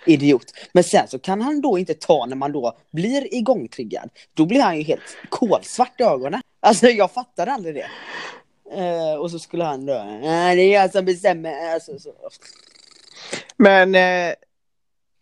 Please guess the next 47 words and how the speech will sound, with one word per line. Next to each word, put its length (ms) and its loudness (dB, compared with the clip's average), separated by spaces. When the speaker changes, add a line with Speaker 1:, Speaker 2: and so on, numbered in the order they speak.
Speaker 2:
ehm, 640 -8
eh, 340 -16
vi 200 -2
hade 560 0
med 200 -2
Bagan 460 -2
någon 180 -4
gång, 200 -8
då 60 -10
vet 180 -6
jag, 220 -8
Bella 420 -8
var 400 -8
i 80 -16
Sävehof 280 -10
då 100 -10
också. 180 -12
Speaker 1:
Mm. 80 -8
Speaker 2:
Och 60 -4
då 80 0
var 160 4
det 60 -4
också 180 -14
så 100 -8
här, 100 -2
alltså 200 -4
när 60 -2
man 120 -2
börjar 200 -4
spela, 320 -2
man 180 -8
blir 220 -6
ju 260 -4
seriös 440 -8
liksom. 260 -20
Speaker 1:
Ja, 120 -8
Speaker 2:
Och 60 -2
man 80 -2
Speaker 1:
ja. 60 -6
Speaker 2:
pallar 260 0
inte 220 -12
när 120 -6
det 140 -4
Speaker 1:
Nej. 80 -6
Speaker 2:
döms 300 -8
fel. 200 -8
Speaker 1:
Nej. 220 -8